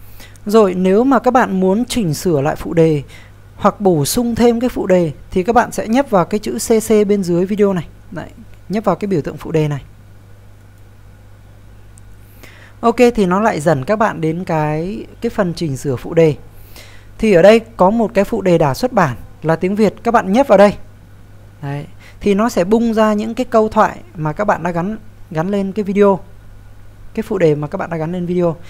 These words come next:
Bây giờ các bạn muốn chỉnh sửa, thêm bớt gì đó thì các bạn sẽ nhấp vào cái nút chỉnh sửa bên dưới này. Nhấp vào đây. Thì nó hiện lại cái ô nhập phụ đề cho chúng ta. Đấy,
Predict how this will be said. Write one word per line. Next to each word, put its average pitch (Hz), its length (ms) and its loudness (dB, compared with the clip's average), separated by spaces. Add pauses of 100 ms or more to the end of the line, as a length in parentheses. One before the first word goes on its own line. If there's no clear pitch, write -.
(280)
Bây 233 120 4
giờ 226 140 6
các 247 120 0
bạn 220 200 0
muốn 196 160 0
chỉnh 175 200 -2
sửa, 160 300 0 (400)
thêm 233 240 4
bớt 277 240 4
gì 185 120 0
đó 165 180 4
thì 196 140 -2
các 220 100 -2
bạn 196 220 0
sẽ 214 400 -4
nhấp 247 240 0
vào 180 100 2
cái 190 100 -2
nút 262 160 -2
chỉnh 180 180 -4
sửa 147 200 -2
bên 175 140 -2
dưới 175 160 2
này. 185 160 -4 (880)
Nhấp 202 140 -8
vào 185 60 -4
đây. 170 100 -2 (1700)
Thì 220 140 0
nó 196 160 2
hiện 226 240 0
lại 180 260 -2
cái 170 320 0
ô 220 500 4
nhập 180 200 0
phụ - 120 -6
đề 170 180 2
cho 190 120 -8
chúng 190 180 -8
ta. 196 180 -2 (560)
Đấy, 165 240 -4